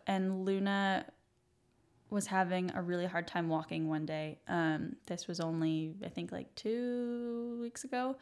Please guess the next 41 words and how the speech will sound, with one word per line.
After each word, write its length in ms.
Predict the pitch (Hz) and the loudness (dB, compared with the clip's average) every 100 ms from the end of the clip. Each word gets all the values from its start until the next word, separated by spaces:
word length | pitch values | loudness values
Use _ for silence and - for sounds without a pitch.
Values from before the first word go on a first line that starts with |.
| - - - _ | -12 -20 -20 _
Yeah, 140 | 185 - | -2 0
two 120 | 202 | 0
and 60 | 190 | -2
a 40 | |
half 120 | 185 | 0
weeks 200 | 185 185 | -2 -4
ago. 260 | 202 202 208 - - - _ - | -2 -2 -2 -10 -20 -20 _ 0
Um, 380 | 190 180 170 | 4 4 2
so 100 | - | 0
I 40 | 196 | 2
had 180 | 226 233 | 4 6
the 60 | |
vet 220 | 220 202 | 6 6
come 120 | - 202 | 4 4
out 140 | 185 | 4
and 100 | 202 | 2
take 180 | 196 185 | -2 0
a 40 | |
look 180 | 175 175 | 0 0
at 80 | 180 | 2
her, 340 | 175 170 - - | 2 2 -2 -2
and 260 | 185 180 | 2 2
we 80 | 180 | 2
got 260 | 185 180 - | 2 2 2
some 280 | 202 180 | 0 0
pretty 720 | 175 - 208 208 214 214 208 214 - - 185 | -2 -2 0 4 6 6 6 2 -6 -6 0
devastating 800 | 196 185 185 - 185 180 175 170 | 4 4 4 0 0 2 2 2
news, 480 | 165 156 160 180 - - - - _ _ - | 2 2 0 -2 -6 -16 -20 -20 _ _ 4
um, 640 | 180 170 160 156 147 202 - _ _ _ _ _ _ - - | 6 8 6 4 0 -4 -10 _ _ _ _ _ _ -20 0
that 340 | 196 180 175 - | 4 6 6 6
I 140 | 185 | 4
was 220 | 180 180 | 4 -2
told, 540 | - - 185 185 180 - - - | -4 2 6 6 4 -4 -10 -4
uh, 500 | 180 165 160 160 - | 0 0 0 -2 -2
that 240 | 175 180 | -2 0
there 180 | 185 175 | 2 2
was 380 | 175 175 165 - - _ - | 2 0 0 -6 -8 _ -6
a 100 | 175 | -4
possible 680 | - 175 - 180 170 165 - | -2 -2 -2 -2 0 -2 -6
keratoma 760 | - 196 170 170 180 185 220 240 | -4 0 0 0 -2 0 0 -2
tumor 540 | - 240 254 294 302 | -2 2 6 6 4